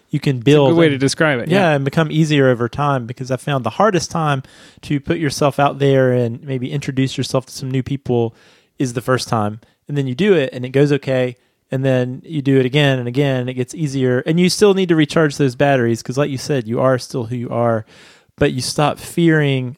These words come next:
Speaker 1: certain things that you don't necessarily need to fear.
Speaker 2: How about the first time a student walked in, uh, in your advising capacity in your current job? First time you had a class of students and, and they said, "Okay,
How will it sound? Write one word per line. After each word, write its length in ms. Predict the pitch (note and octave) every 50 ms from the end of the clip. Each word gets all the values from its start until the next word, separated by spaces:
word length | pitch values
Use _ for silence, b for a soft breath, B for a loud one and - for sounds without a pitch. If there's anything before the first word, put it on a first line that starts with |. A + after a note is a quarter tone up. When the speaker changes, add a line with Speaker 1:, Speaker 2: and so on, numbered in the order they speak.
| _
Speaker 1:
certain 460 | _ - - D#3+ D3+ C#3 - C3 B2 A2+
things 400 | - - C#3+ C3 C3 B2+ A#2 -
that 140 | - C3
you 100 | A#2+ B2
don't 160 | C3+ C3 A#2+ A#2+
necessarily 640 | A#2+ A2 - - B2 - - B2 A#2 A2+ A2+ A2
need 180 | A2 A2+ A2+ A2
to 60 | -
fear. 320 | - - A2+ G#2 G2+ - _ _
Speaker 2:
How 60 | -
about 140 | D3 F#3 G3+ E3
the 80 | C#3+
first 300 | B2 - D#3 D#3 C#3+ -
time 320 | - F3 D#3+ D#3 D3+ C#3 C3
a 120 | C3 B2+
student 580 | C3 - - - E3 D#3+ D#3 D#3+ D#3 B2+ - - _ _
walked 340 | - C#3 C3+ B2+ C#3 - -
in, 540 | D#3 C#3+ C3+ C3+ C3+ C3 C3 C3 C3 C3+ - - - _ _
uh, 200 | - C3 A#2+ - - -
in 240 | G2+ C#3+ D#3 D#3 D#3
your 240 | D3+ C#3+ C3+ B2+ B2
advising 480 | B2 A#2+ C3 C#3+ D#3 E3 C#3+ D3 C#3
capacity 580 | A#2+ - A#2+ - A#2+ A2+ A2+ A2 - A#2 A#2+ A2+
in 80 | A2+
your 100 | A#2 A#2
current 380 | A2+ - C#3+ C#3+ C3+ - - -
job? 360 | C3+ C#3 B2+ A2+ C3 A#2+ B2+ B B B B B B
First 240 | - F3 F3+ F3 -
time 140 | F#3 E3+
you 80 | D#3+ D3
had 100 | C#3 C3+
a 40 | B2+
class 320 | - - D#3+ D3+ D3 D3 D#3
of 80 | C3+
students 480 | - - D#3+ D#3 D#3 D3 C3 B2 - - -
and, 240 | - C3+ C3 B2+ B2
and 160 | A#2 B2 B2
they 60 | B2 B2
said, 160 | - C3+ B2
"Okay, 500 | D3+ E3 - E3+ D#3 C#3+ C3 C3 C#3